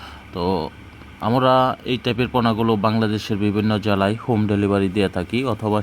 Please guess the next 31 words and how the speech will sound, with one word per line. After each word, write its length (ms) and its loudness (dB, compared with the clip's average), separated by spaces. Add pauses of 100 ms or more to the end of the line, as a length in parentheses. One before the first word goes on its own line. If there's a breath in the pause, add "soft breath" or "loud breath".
সরাসরি 500 0 (120)
আমাদের 300 0 (100)
হ্যাচারি 360 -2
থেকে 240 -4
এসে 240 -4
পোনা 180 2 (120)
সংগ্রহ 280 -2 (120)
করতে 280 -6
পারবেন। 280 0 (1300 loud breath)
অবশ্যই 500 4 (380)
আমাদের 340 2
কাছ 180 0
থেকে 160 2 (160)
ভালো 220 2
মানের 360 4
ও 20 4 (180)
ভালো 220 2
জাতের 320 0
পোনা 200 2 (120)
সংগ্রহ 320 0 (140)
করতে 300 -4
পারবেন। 300 0 (500)
আমাদের 240 0 (100)
ভিডিওর 400 2
মাধ্যমে 440 0 (180)
যে 100 2 (220)
সাইজের 380 -2
পোনা 200 0 (100)
দেখবেন, 280 -4 (200)
ওই 160 -2
সাইজের 280 -2